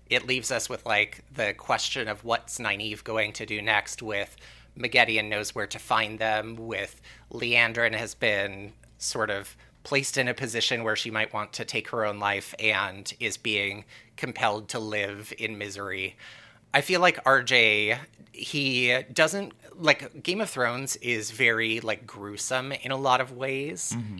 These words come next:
Speaker 1: in ways that I think Wheel of Time isn't. But then when you have these moments like this where you're like, "Ooh, this is, like, super dark and really brutal," uh, to see how, like, Leandrin's essentially, like, fall from grace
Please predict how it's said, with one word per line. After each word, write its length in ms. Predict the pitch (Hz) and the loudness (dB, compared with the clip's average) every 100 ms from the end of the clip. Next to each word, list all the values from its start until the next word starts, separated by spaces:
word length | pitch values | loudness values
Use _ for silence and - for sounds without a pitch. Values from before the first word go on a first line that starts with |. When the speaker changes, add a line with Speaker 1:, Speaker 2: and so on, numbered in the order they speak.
| 90 | -6
Speaker 1:
in 440 | 127 120 117 113 117 | 2 4 4 0 0
ways 280 | 120 117 | 2 2
that 160 | - 120 | -2 0
I 120 | 110 | -2
think 220 | 107 113 | -2 -8
Wheel 200 | 117 107 | -4 -4
of 80 | 104 | -4
Time 260 | - 104 104 - | -4 -6 -6 -10
isn't. 500 | 110 98 143 165 - | -6 0 0 0 -2
But 160 | 127 - | -4 4
then 220 | 123 120 | 4 4
when 340 | 120 113 113 - | -2 -4 -8 -10
you 220 | 120 113 | -6 -4
have 280 | 107 117 117 | 4 4 4
these 220 | 117 110 | -2 -4
moments 300 | 127 117 113 | -4 -4 0
like 140 | 110 - | 0 0
this 220 | 110 - | -2 -2
where 100 | 117 | -2
you're 80 | 113 | 0
like, 240 | 107 - - | 0 -2 -6
"Ooh, 120 | 123 | -4
this 240 | 113 117 | -2 -2
is, 120 | 160 160 | -2 0
like, 200 | 127 - _ | 0 -2 _
super 540 | - - - 113 - 98 | -4 -2 -2 -4 -6 -4
dark 540 | 98 90 85 - - - | -2 -2 -4 -10 -18 0
and 520 | 110 98 95 95 - - | 2 4 2 -4 -12 -12
really 640 | 120 110 110 107 101 98 101 - | -10 -4 -4 -4 -4 -4 -6 -8
brutal," 640 | - 104 90 98 - - - - - - - _ | -10 -8 -8 -6 -4 -4 -6 -20 -20 -20 -20 _
uh, 360 | 107 104 95 101 - | 4 4 4 -2 -6
to 120 | - | -8
see 540 | - - 104 101 98 101 - - _ _ | -6 -4 -4 -4 -4 -6 -8 -20 _ _
how, 640 | - 131 101 101 98 110 - _ _ _ | 2 4 6 4 -4 -8 -12 _ _ _
like, 240 | 120 117 - | 0 0 2
Leandrin's 600 | 110 104 107 107 107 110 | -2 -2 -2 -4 -6 -2
essentially, 420 | - 131 - 110 | 0 0 2 0
like, 160 | 98 - | 0 -2
fall 200 | 110 95 | -2 -2
from 200 | 117 98 | -4 -4
grace 400 | 107 95 - | -2 -2 -2